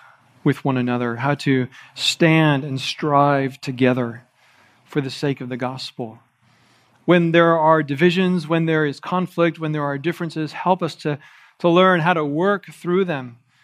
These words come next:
elevating our citizenship over our preferences.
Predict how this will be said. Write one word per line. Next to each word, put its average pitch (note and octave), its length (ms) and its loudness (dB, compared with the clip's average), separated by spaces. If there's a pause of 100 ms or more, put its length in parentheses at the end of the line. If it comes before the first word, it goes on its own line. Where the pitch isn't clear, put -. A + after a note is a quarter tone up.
(1300)
elevating F3 640 2
our C#3+ 100 -4
citizenship D#3 760 -2
over D#3+ 420 2
our D3 200 -4
preferences. C#3 920 -8